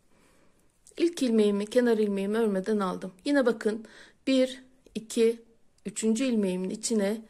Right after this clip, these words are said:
şişimi geçirdim. Rahatça çektim buradaki ilmeğimi.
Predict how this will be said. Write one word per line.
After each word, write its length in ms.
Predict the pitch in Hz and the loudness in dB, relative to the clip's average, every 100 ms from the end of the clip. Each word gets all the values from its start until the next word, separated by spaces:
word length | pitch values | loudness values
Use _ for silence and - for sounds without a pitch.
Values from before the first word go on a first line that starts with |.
| _ - _ _ _ _ _ - | _ -20 _ _ _ _ _ -12
şişimi 420 | 262 240 220 185 | -6 -4 -2 -2
geçirdim. 720 | 208 208 233 220 233 233 240 - _ - - - - _ - _ - | -2 -2 -4 0 2 2 -2 -16 _ -20 -20 -20 -20 _ -20 _ -6
Rahatça 400 | 202 269 - 294 | -2 -2 -2 -4
çektim 400 | 269 247 233 226 | -2 -4 -2 2
buradaki 400 | 214 196 208 - | 2 2 -4 -4
ilmeğimi. 680 | 208 202 190 185 185 196 | -4 -2 0 0 -2 -4